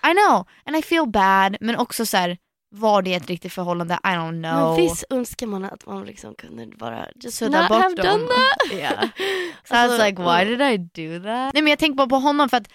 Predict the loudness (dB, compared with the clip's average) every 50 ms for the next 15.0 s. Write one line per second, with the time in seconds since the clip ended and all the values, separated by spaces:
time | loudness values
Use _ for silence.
0 | -20 _ _ _ 0 0 2 2 2 0 0 0 -2 0 0 0 0 0 -2 _
1 | _ _ _ _ _ _ _ _ -6 -2 0 2 2 4 2 2 0 2 0 0
2 | 0 0 -4 -8 -14 _ _ _ _ _ _ _ _ -4 0 2 2 2 0 0
3 | -4 -2 0 2 2 2 0 -4 -8 -14 -12 -12 -12 -12 -12 -14 _ -8 -8 -8
4 | -6 -4 -4 -2 -2 -2 0 0 2 2 2 2 2 0 0 2 0 0 0 2
5 | 2 0 0 -2 -2 -6 -8 -10 _ _ _ _ -6 -4 -2 0 2 2 0 0
6 | -2 -2 2 2 2 2 2 -2 -4 -6 -6 -6 -4 -4 -4 -2 -2 -2 -2 0
7 | 0 -2 -2 0 -2 -4 -4 -2 -2 -2 -4 -4 -4 -6 -6 -6 -8 -8 -12 -12
8 | -12 -8 -6 -6 -6 -6 -8 -6 -2 2 2 2 2 2 2 2 2 2 2 2
9 | 0 -2 -2 -2 _ _ _ _ _ _ -10 -8 -8 -8 -10 _ _ _ _ _
10 | _ -14 -12 -12 -12 -14 -14 -18 -20 -20 -12 -8 -6 -6 -6 -6 -8 -14 _ _
11 | 0 0 0 0 0 -20 _ _ _ _ _ _ _ _ _ _ _ -6 -4 -4
12 | -4 -4 0 0 2 2 4 0 0 0 -6 -20 _ _ -2 0 2 4 4 4
13 | 2 0 0 0 2 4 4 2 2 -2 -2 -2 -2 -2 -2 -2 0 0 2 4
14 | 4 4 4 2 2 2 0 0 0 0 -4 -4 -2 2 4 4 4 4 4 2